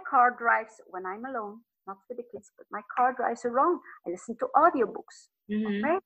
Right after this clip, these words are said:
Speaker 1: Makes me feel better.
Speaker 2: I do too. Mm-hmm. I
Speaker 1: But
Speaker 2: think
Speaker 1: it
Speaker 2: it's
Speaker 1: needs certain discipline in the beginning.
Speaker 2: Mm-hmm. I think it's very important. A lot of people don't really realize how important that is. Just all,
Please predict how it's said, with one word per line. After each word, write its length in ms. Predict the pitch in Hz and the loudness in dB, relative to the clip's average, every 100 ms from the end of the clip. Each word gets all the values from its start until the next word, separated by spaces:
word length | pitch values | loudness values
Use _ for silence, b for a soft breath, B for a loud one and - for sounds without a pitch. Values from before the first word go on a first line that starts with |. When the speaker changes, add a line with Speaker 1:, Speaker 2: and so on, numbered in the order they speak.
| _ _ _ _ _ _ _ _ _ _ _ _ _ _ _ - | _ _ _ _ _ _ _ _ _ _ _ _ _ _ _ -10
Speaker 1:
Makes 240 | - - 226 | -10 -8 -10
me 80 | 226 - | -10 -4
feel 120 | 285 | 2
better. 460 | 294 359 - 175 _ _ _ _ _ _ _ - _ - | 4 4 2 -10 _ _ _ _ _ _ _ -20 _ -2
Speaker 2:
I 120 | 208 | 0
do 140 | 202 214 | 0 -2
too. 300 | 214 196 180 _ _ _ _ _ _ _ _ _ _ _ _ _ _ - _ _ _ _ | -2 -4 -6 _ _ _ _ _ _ _ _ _ _ _ _ _ _ -20 _ _ _ _
Mm-hmm. 300 | 185 190 180 - _ _ _ _ _ B B B | -20 -18 -18 -20 _ _ _ _ _ B B B
I 60 | 277 | 4
Speaker 1:
But 20 | |
Speaker 2:
think 200 | 359 381 | 6 6
Speaker 1:
it 60 | 349 | 4
Speaker 2:
it's 140 | 262 | 2
Speaker 1:
needs 120 | 233 - _ _ _ _ _ 226 | 0 -4 _ _ _ _ _ 6
certain 260 | 233 302 | 6 6
discipline 540 | 370 392 - - 381 247 | 4 2 -4 0 2 2
in 80 | 202 | -4
the 40 | |
beginning. 440 | 180 - - 185 196 _ _ _ _ 202 | -8 -10 -14 -16 -20 _ _ _ _ -10
Speaker 2:
Mm-hmm. 340 | 196 208 226 226 B B B B | -6 -4 -6 -8 B B B B
I 80 | 320 | 6
think 200 | 453 440 | 8 8
it's 100 | 339 | 6
very 260 | 339 330 | 4 4
important. 360 | 302 - 320 269 | 2 4 6 6
A 120 | 220 | 6
lot 120 | 247 | 6
of 80 | 359 | 6
people 220 | 330 254 233 | 2 4 4
don't 160 | 226 | 6
really 220 | 233 220 | 6 4
realize 580 | 202 233 240 208 190 185 | 6 6 6 8 8 6
how 200 | - 220 | 4 4
important 400 | 208 208 196 190 | 2 0 0 2
that 180 | 180 175 | 0 2
is. 200 | 185 170 | 2 2
Just 220 | 175 175 - | 0 -2 4
all, 200 | 190 | 4